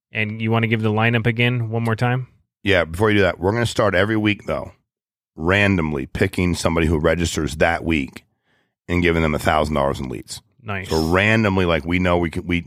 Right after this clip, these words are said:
Speaker 2: like, if you stop today, we're going Saturday to Saturday. So if you,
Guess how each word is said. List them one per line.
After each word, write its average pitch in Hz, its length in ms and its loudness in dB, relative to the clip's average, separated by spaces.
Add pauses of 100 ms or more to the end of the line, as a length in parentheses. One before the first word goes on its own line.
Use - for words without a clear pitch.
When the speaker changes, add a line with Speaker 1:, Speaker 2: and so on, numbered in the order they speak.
Speaker 2:
like, 80 220 -4
if - 120 -14
you 92 100 0
stop 101 360 0
today, 95 240 2
we're 87 80 -2
going 87 160 -4
Saturday 98 380 2
to 95 80 -2
Saturday. 80 420 0
So - 140 -6
if 73 80 -4
you, 80 180 -4